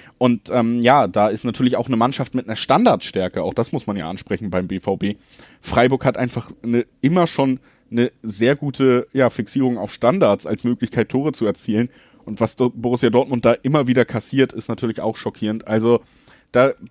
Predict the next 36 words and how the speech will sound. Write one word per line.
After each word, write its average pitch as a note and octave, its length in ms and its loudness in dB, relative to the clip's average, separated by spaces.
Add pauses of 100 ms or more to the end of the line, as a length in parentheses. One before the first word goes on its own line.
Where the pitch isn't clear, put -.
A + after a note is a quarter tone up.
gibt's C3+ 180 -4
wirklich F3 220 0
viele G3 240 2
Punkte, F3 320 -2
die C3 80 -6
Freiburg C#3 360 0
zu B2+ 100 -4
einem A#2 120 0
sehr A#2+ 320 0
unangenehmen F3 520 -2
Gegner D#3+ 320 -2
für C#3+ 120 -4
Dortmund C#3 380 0
machen. D3 300 -6 (560)
Und D3+ 360 0 (100)
man A#2 140 0
muss A#2 140 0
eben A2 140 0
auch G#2+ 140 0
festhalten, A2 480 0 (240)
Dortmund A2 380 -2
ist G#2 160 -8
weiterhin A#2 460 2 (200)
nicht - 260 -2 (160)
der - 140 0
unangenehmste B2 560 2
Gegner, A#2+ 300 0
auf G#2+ 100 -6
den A#2+ 140 -2
man A#2 120 -2
selber A#2 240 4
treffen G2+ 280 -4
kann F#2+ 180 -6
in F#2+ 140 -8
dieser G2+ 200 -4
Liga. G#2 380 2